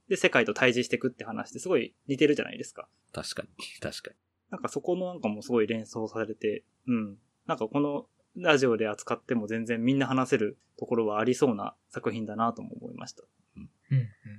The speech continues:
Speaker 3: うん。なるほど。
Speaker 2: という感じです。はい。
Speaker 3: はい。と、では、おじさん、お願いします。
Speaker 1: はい。えっと、僕は、哀れなる者たち、先ほどマリオンさんと感想を語り合ったとこもあるんですけど、もう一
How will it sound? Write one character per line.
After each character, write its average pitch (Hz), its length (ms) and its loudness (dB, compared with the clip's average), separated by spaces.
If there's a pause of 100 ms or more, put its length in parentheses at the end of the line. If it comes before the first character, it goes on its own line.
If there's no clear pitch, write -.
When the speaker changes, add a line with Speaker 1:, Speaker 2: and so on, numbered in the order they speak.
(180)
Speaker 3:
う 110 120 -4
ん。 101 100 -14 (160)
な 123 120 0
る 110 60 -4
ほ 120 120 -14
ど。 104 220 -12 (260)
Speaker 2:
と - 100 -6
い 92 220 -6
う - 40 -12 (320)
感 78 220 -8
じ - 260 -12 (120)
で 76 100 2
す。 - 260 -6
は - 120 0
い。 - 120 -4 (380)
Speaker 3:
は - 180 0
い。 117 140 0 (400)
と、 131 120 -6
で 165 180 4
は、 180 280 4
お 294 80 10
じ 320 60 2
さ - 100 2
ん、 120 40 4 (300)
お 165 40 -2
願 135 120 4
い 117 40 0
し - 120 -8
ま 113 100 -4
す。 - 200 -16 (100)
Speaker 1:
は - 120 -4
い。 - 160 -4
え 135 60 -6
っ 120 40 -8
と、 117 100 -4
僕 120 380 -2
は、 196 320 2
哀 202 200 2
れ 170 60 2
な 123 100 2
る 113 100 -2
者 110 260 -4
た 107 140 0
ち、 - 160 -8
先 104 220 -6
ほ 110 140 -2
ど 104 280 0
マ 120 100 4
リ 110 80 -2
オ - 40 -4
ン - 20 -12
さ 98 80 -14
ん 92 60 -16
と 98 180 -10
感 110 180 -4
想 104 140 -4
を - 20 0
語 104 240 -4
り 107 100 -2
合 104 40 -6
っ - 20 -8
た - 80 -8
と - 100 -10
こ - 120 -14
も 95 100 -12
あ 98 40 -14
る 95 100 -14
ん 101 80 -16
で 110 80 -16
す - 80 -20
け - 80 -10
ど、 135 180 0
も 165 220 -4
う 202 60 -14
一 - 60 -20